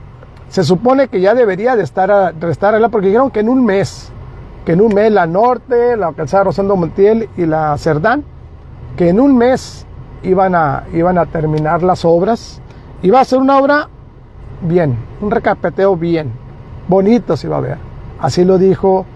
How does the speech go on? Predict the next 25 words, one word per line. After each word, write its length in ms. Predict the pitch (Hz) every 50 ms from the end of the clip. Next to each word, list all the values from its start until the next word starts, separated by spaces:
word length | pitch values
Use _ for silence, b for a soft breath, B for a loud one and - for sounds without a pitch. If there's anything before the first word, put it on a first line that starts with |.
| - - - - -
el 120 | - 160
encargado 580 | 151 147 143 - 143 135 139 147 151 160 170 170
de 100 | 160 156
obras 300 | 151 151 156 190 151 -
públicas, 640 | - - 165 165 170 165 165 - 180 175 - - -
imagen 360 | 156 143 151 139 175 175 165
urbana 300 | 156 143 139 151 156 160
y 60 | 165 160
obras 220 | 160 160 165 -
públicas. 340 | - - 175 185 185 185 - B B B B B
Y 80 | 226 233
lo 140 | 247 233
dijo, 540 | 208 269 294 254 - 277 262 233 196 - - - - - - - - - - - - - - - - - - - - - - - - - - - - - - - - - -
deje 240 | - 190 254 247 262
usted 240 | 240 - - 226 226
delante 360 | 233 226 226 226 214 - 240
de 40 | 220
los 160 | 170 147 127
medios, 400 | 147 170 196 202 165 139 127 - - -
frente 420 | - - 190 185 180 170 - 175 175
al 80 | 165
alcalde 580 | 165 151 147 135 - - 180 196 214 185 185 147
Javier 300 | - 143 143 139 147 151
Lamarque 440 | 156 151 151 151 151 147 151 156 139
Cano. 360 | - 147 139 139 139 120 104